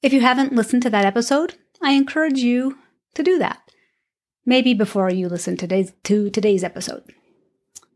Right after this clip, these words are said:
What did you think about what I had to say about should? Can you see how the word should is filled with shame and judgment? Can you see the manuals in it?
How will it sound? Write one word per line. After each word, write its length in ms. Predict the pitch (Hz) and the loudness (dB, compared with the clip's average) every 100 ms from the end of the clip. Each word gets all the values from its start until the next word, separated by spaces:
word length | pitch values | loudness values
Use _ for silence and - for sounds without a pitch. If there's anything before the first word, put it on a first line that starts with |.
| _ _ _ _ _ _ _ _ _ _ _ _ - | _ _ _ _ _ _ _ _ _ _ _ _ -2
What 160 | 330 | 0
did 120 | 392 381 | 0 0
you 100 | 359 | 2
think 260 | 269 285 | 2 0
about 340 | 190 170 - - _ | -2 -6 -8 -12 _
what 120 | - 202 | -4 -2
I 60 | |
had 260 | 170 180 - | -2 -6 -10
to 80 | 185 | -10
say 180 | 190 | -10
about 280 | 185 185 - | -8 -8 -8
should? 340 | - 240 - - _ _ _ _ _ _ _ _ _ _ _ _ _ - | -12 -12 -14 -20 _ _ _ _ _ _ _ _ _ _ _ _ _ -4
Can 180 | 247 240 | 0 2
you 80 | 240 | 0
see 240 | 269 269 | -2 -2
how 180 | 269 262 | 0 -2
the 80 | 240 | -2
word 240 | 220 208 | -2 -2
should 460 | - 196 196 214 - _ | -2 0 0 -2 -8 _
is 160 | 233 196 | -8 -8
filled 440 | - 202 202 202 | -4 -2 -2 -2
with 120 | 190 - | -6 -2
shame 440 | - 190 190 226 | -2 -2 -4 -4
and 120 | 185 | -4
judgment? 460 | 190 175 185 247 - _ _ _ - _ _ _ _ _ _ _ _ _ - | -4 -2 0 -2 -6 _ _ _ -20 _ _ _ _ _ _ _ _ _ -4
Can 180 | 208 214 | 0 0
you 60 | |
see 160 | 202 262 | 0 -2
the 120 | 240 | 0
manuals 840 | 185 175 180 196 220 240 277 - - _ _ _ _ _ | 0 2 2 2 2 0 -2 -8 -18 _ _ _ _ _
in 100 | 247 | -2
it? 280 | 262 349 - | -2 -2 -10